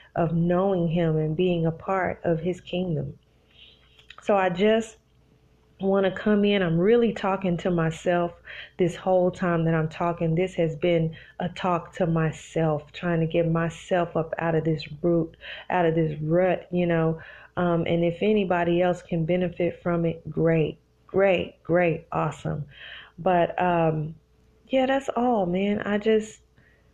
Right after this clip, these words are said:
wanted to come and share that, is don't let others come in,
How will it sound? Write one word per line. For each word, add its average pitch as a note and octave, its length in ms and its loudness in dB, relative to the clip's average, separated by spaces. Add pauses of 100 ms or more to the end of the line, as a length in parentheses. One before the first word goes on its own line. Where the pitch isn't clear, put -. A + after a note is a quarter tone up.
(120)
wanted G#3 280 0
to G#3+ 120 -2
come G#3 360 0
and G3 120 -2
share F3+ 380 -2
that, C#3 420 -2 (320)
is E3 520 0 (420)
don't G#3+ 320 2
let G3+ 200 4
others E3+ 440 2
come F3 360 -2
in, D#3+ 440 2